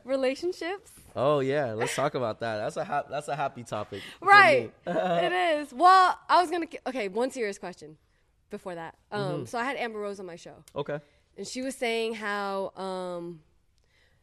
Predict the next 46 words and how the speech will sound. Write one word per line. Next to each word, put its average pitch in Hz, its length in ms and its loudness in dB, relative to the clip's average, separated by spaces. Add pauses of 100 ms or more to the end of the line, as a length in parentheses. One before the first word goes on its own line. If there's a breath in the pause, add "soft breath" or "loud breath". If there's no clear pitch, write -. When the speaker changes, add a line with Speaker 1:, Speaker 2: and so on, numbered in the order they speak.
(120)
Speaker 1:
being 269 460 -2
famous 220 420 -2
or 196 80 -10
someone 214 260 -8
with 190 120 -8
notoriety 175 720 -10
and 175 100 -14
going 175 220 -10
through 175 140 -14
a 170 40 -14
breakup 165 500 -16 (600)
or 214 120 -8
just 208 200 -12
dating 220 260 -6
in 190 80 -8
general 175 500 -14
is 175 200 -12
much 196 280 -10
harder 185 320 -10
than 170 180 -14
someone 170 400 -12
that 156 260 -18
isn't. 254 400 -12 (340 soft breath)
Speaker 2:
Yeah. 180 200 4
Speaker 1:
You 110 60 -4
know, 151 80 -6
you 226 180 -4
mentioned 247 400 -4
the 247 100 -4 (100)
public 254 360 -2
breakup. 226 420 -4
Like, 208 200 -4
how, 269 520 -2
how 254 180 -6
much 277 280 -6
do 247 120 -16
you 240 60 -12
think, 254 400 -10
how 240 160 -10
much 247 200 -10
more 233 100 -8
difficult 202 440 -12
was 196 200 -8
it - 240 -14
given 190 220 -6
that 160 60 0